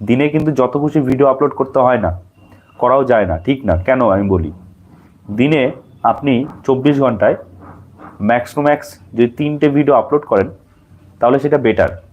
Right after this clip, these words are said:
তিনটের জায়গায় দুটো, অবশ্যই সেটা কোয়ালিটিফুল হতে হবে। খালি ভিডিও আপলোড করে দিলাম, যা খুশি দিয়ে দিলাম, তাহলে কোনো লাভ নেই। তাতে আপনি তিনটে কেন, একশো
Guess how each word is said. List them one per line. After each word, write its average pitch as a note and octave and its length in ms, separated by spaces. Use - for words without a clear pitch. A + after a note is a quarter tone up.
তিনটের C#3+ 300
জায়গায় D3+ 260
দুটো, C3+ 380
অবশ্যই C3+ 340
সেটা D#3+ 200
কোয়ালিটিফুল D3+ 640
হতে G#2 140
হবে। F2+ 220
খালি C3+ 240
ভিডিও B2+ 300
আপলোড C#3+ 360
করে D3 200
দিলাম, B2+ 480
যা A#2+ 180
খুশি C#3+ 300
দিয়ে C#3+ 160
দিলাম, A2+ 280
তাহলে A#2 200
কোনো C3+ 140
লাভ G2+ 240
নেই। D#2 160
তাতে - 200
আপনি C3+ 260
তিনটে B2+ 280
কেন, G#2 300
একশো - 640